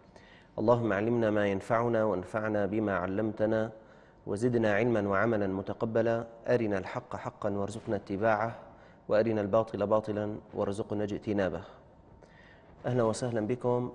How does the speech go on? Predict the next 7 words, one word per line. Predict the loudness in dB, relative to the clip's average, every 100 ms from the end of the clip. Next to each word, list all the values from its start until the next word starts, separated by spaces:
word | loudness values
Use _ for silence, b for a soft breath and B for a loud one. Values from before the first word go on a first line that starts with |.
| -8
في | -6
حلقة | -4 -4 -4 -2 -4 -4 -8 -4
جديدة، | -2 2 2 2 -2 -6 B B B B
هي | 0 0
الحلقة | 0 -2 -2 2 0 0 -10 -8
الثالثة | -8 0 0 0 -4 -4 -2
عشرة | -2 -2 -2 0 -2